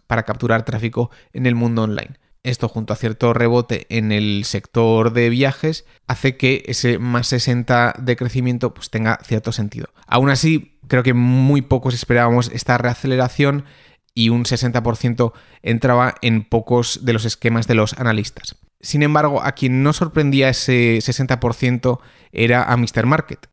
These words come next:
quien ya durante todo el año había revalorizado Google un sesenta por ciento. Y creo que es importante destacar que no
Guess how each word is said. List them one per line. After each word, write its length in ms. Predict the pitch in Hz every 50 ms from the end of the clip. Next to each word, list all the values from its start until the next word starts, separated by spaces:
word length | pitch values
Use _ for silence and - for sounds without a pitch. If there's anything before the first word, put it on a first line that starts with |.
| _ _
quien 420 | - - 139 139 139 135 - - - - _ _ -
ya 220 | 131 127 127 131
durante 300 | 131 135 123 120 120 120
todo 160 | 113 - 123
el 80 | 123 123
año 220 | 120 120 123 123
había 420 | 113 120 123 120 120 117 117 117 - - - - - -
revalorizado 640 | - 123 127 120 120 117 113 117 113 - 127 123 123
Google 560 | 123 123 117 117 120 123 123 120 - - _ _ _ _
un 240 | 123 117 120 117 -
sesenta 400 | - 117 - - 113 110 113 117
por 120 | - -
ciento. 320 | - - 90 - - - - _ _ _
Y 140 | - 131 123
creo 280 | - 139 139 156 165
que 300 | - 160 156 143 - - _
es 100 | 143 131
importante 420 | 151 147 139 - - 143 139 139 143
destacar 400 | 139 - 147 135 147 151 147 -
que 120 | - 117
no 560 | 117 120 123 139 151 156 147 143 - _ _